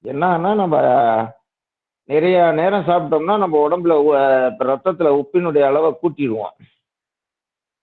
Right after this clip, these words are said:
உப்பும் சர்க்கரையும், இப்ப சர்க்கரை நோயே இல்லாதவங்க பாக்கி இல்லைன்னு சொல்ற அளவுக்கு பல பேருக்கு சர்க்கரை நோய் வந்துருச்சு. அதுக்கு காரணம் உப்பு சர்க்கரையும் பிராணனை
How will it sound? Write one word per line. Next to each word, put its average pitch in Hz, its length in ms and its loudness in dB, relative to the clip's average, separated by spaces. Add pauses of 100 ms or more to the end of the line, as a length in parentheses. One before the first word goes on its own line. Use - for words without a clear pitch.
(520)
உப்பும் 165 340 -2
சர்க்கரையும், 147 920 0
இப்ப 123 260 0
சர்க்கரை 147 340 -2
நோயே 165 300 2
இல்லாதவங்க 156 520 0
பாக்கி 143 380 -4
இல்லைன்னு 147 200 0
சொல்ற 127 200 -4
அளவுக்கு 143 400 -2
பல 123 200 0
பேருக்கு 143 280 -2
சர்க்கரை 135 320 -4
நோய் 117 180 -4
வந்துருச்சு. 117 520 -8
அதுக்கு 127 360 -10
காரணம் 160 500 0
உப்பு 175 300 0
சர்க்கரையும் 170 480 0
பிராணனை 175 600 0